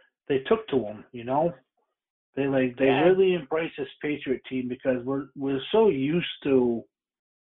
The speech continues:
Speaker 1: them being a contender year in, year out. And I think the whole underdog mantra that came about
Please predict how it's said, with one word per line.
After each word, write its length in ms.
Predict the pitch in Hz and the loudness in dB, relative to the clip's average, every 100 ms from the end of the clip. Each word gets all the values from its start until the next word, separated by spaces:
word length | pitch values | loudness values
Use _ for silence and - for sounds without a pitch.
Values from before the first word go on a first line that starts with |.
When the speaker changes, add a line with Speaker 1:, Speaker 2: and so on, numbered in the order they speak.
| _ | _
Speaker 1:
them 220 | 143 143 123 | -4 -2 -2
being 320 | 139 147 139 | -2 -2 -2
a 60 | 131 | -4
contender 600 | 117 - - 135 135 135 | -6 -10 -6 -4 -2 -2
year 420 | 117 131 135 131 | -2 -2 -2 -2
in, 160 | 131 110 | -4 -8
year 400 | 110 123 117 117 | -10 -10 -10 -6
out. 280 | 120 131 135 - _ _ _ _ _ _ _ - | -4 -4 -6 -8 _ _ _ _ _ _ _ -12
And 140 | 123 | -4
I 160 | 123 - - | -4 -4 0
think 240 | 190 170 | 0 0
the 160 | 156 131 | -4 -6
whole 340 | - 147 143 - | -2 0 0 -2
underdog 720 | 135 139 123 135 131 131 127 - _ _ _ _ _ _ _ _ _ _ _ _ _ _ _ _ _ _ | -4 -4 -2 0 2 0 -4 -10 _ _ _ _ _ _ _ _ _ _ _ _ _ _ _ _ _ _
mantra 520 | 131 131 139 135 143 131 | -2 2 0 0 -2 0
that 200 | 127 - | 0 -2
came 260 | 139 135 | -4 -2
about 440 | 127 123 131 135 | -2 -2 -2 -2